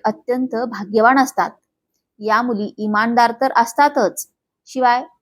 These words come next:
चारित्र्य संपन्न असतात, समजूतदार असतात, हुशार असतात आणि सर्वात महत्त्वाचं म्हणजे या खूप मेहनती असतात. आपला संसार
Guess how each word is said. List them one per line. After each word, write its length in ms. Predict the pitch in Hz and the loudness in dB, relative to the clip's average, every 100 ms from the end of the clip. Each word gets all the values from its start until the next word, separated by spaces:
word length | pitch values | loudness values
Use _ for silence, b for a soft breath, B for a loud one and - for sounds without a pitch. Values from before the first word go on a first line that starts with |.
| _ | _
चारित्र्य 420 | 240 202 214 247 277 | -2 -2 -2 -2 -2
संपन्न 440 | 269 202 233 254 | 0 0 0 2
असतात, 300 | 180 - 170 - _ _ _ _ - | 0 -2 -6 -6 _ _ _ _ -14
समजूतदार 640 | - 220 214 185 214 262 | -6 -2 -2 0 4 4
असतात, 340 | 254 - 185 - _ _ _ _ - | 2 -2 -4 -4 _ _ _ _ -14
हुशार 320 | 254 302 294 | -2 2 2
असतात 360 | 277 - 175 156 _ _ _ | 0 -2 -6 -6 _ _ _
आणि 140 | 214 254 | -10 -8
सर्वात 380 | - 202 208 240 208 | -4 0 2 0 0
महत्त्वाचं 580 | 220 226 226 220 233 | -2 -2 0 -2 0
म्हणजे 400 | 233 269 240 190 - _ _ _ 220 | 0 0 2 -2 -4 _ _ _ -6
या 160 | 233 240 | -6 -6
खूप 320 | - 294 - - | -4 -2 -2 -4
मेहनती 500 | 202 202 208 220 277 | -4 -2 0 2 2
असतात. 360 | 220 - - - _ _ _ _ _ _ - | 2 -2 -12 -12 _ _ _ _ _ _ -8
आपला 340 | 214 - 254 | -8 0 2
संसार 520 | 302 277 269 277 220 | 2 2 2 2 2